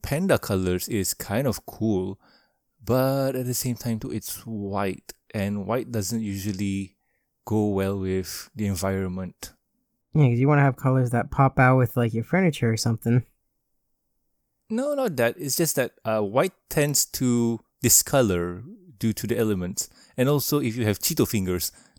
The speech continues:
Speaker 1: like, oh no. <laughs>
Speaker 2: Yeah, that's true too.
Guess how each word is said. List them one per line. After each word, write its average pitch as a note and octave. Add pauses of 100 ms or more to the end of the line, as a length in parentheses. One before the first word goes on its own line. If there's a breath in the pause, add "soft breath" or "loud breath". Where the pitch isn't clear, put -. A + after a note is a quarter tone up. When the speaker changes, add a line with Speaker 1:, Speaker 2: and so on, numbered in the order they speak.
Speaker 1:
like, -
oh G#2+
no. G#2+ (320 loud breath)
<laughs> -
Speaker 2:
Yeah, B2+
that's B2+
true C3
too. B2